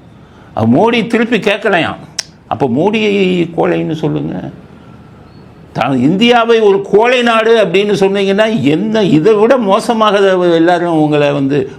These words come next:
உங்க அரசியல் வாழ்க்கையே அஸ்தமனம் ஆகி போயிடும். எல்லாருமே உங்களை எதிரியாக பார்ப்பார்கள். அதுதான். நீங்க Twitter-லாம் புஸ்தகம் எழுதிக்கிட்டே இருக்கீங்க, இந்த Twitter-லாம் பார்க்கறது இல்லையா மிஸ்டர் வெங்கடேசன்?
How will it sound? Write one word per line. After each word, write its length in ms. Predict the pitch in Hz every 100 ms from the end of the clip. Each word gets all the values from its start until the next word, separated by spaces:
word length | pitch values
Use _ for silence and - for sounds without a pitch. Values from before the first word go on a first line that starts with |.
| -
உங்க 260 | 139 143
அரசியல் 420 | 147 180 - 180
வாழ்க்கையே 500 | 156 156 185 165 180
அஸ்தமனம் 520 | 170 165 180 160 156 143
ஆகி 140 | 127
போயிடும். 360 | 110 113 98 - - - - - - -
எல்லாருமே 460 | 110 147 175 190
உங்களை 320 | 214 202 170 151
எதிரியாக 460 | 151 214 226 151
பார்ப்பார்கள். 640 | - 110 107 107 82 85 76 - - - - -
அதுதான். 520 | 113 120 110 98 - - - -
நீங்க 180 | 156 151
Twitter-லாம் 640 | - 175 226 190 180 175
புஸ்தகம் 460 | - 180 233 214 175
எழுதிக்கிட்டே 260 | 180 156
இருக்கீங்க, 500 | 151 147 135 135 139
இந்த 0 |
Twitter-லாம் 600 | 139 196 185 208 180 175 147
பார்க்கறது 360 | 151 147 135
இல்லையா 320 | 123 113 113 139
மிஸ்டர் 380 | 147 - 110
வெங்கடேசன்? 640 | 104 117 143 131 - 101 170